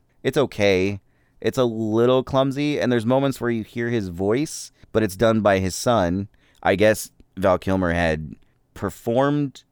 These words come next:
his lines, and then his son kinda did it with his direction or something, something along those lines. I, I read that in an article.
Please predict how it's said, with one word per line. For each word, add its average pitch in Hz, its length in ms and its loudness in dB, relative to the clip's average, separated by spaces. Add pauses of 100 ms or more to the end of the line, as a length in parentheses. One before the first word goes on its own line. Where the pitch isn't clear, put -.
(420)
his 113 260 -2
lines, 135 800 0 (340)
and 101 140 -2
then 107 80 2
his 104 140 0
son 104 480 0
kinda 101 300 -2
did 95 200 0
it 98 120 0
with 87 160 -6
his 95 200 -8
direction 98 420 -6
or 117 80 -6
something, 127 300 -6 (260)
something 175 340 0
along 117 180 4
those 98 160 -2
lines. 80 240 -6
I, 90 100 2
I 92 140 2
read 104 240 0
that 92 160 0
in 82 80 -4
an - 20 -4
article. 80 400 -6